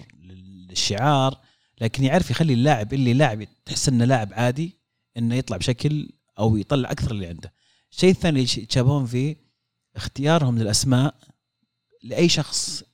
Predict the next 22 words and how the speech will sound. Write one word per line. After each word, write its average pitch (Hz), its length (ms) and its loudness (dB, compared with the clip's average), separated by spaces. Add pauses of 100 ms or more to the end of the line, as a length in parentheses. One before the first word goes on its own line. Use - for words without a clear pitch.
(140)
ينظر 123 280 2
من 107 80 -2
الخارج 139 420 0
يقول: 113 340 -4 (320)
"وش 123 320 -4
السر - 460 0 (460)
اختار 117 280 -2
فلان 110 320 -2
أو 92 80 -8
فلان 95 200 -4
أو 90 60 -6
فلان، 92 200 -12
فلان؟" 92 140 -10 (320)
لكن 120 300 0
ي-، 127 240 -2 (360)
كونتي 135 420 -2
تحديدًا 101 600 -8
مثلًا، 98 380 -10
وشفتها 120 380 0
في 104 100 -4
مورينيو 104 280 -4
أيضًا، 113 200 -4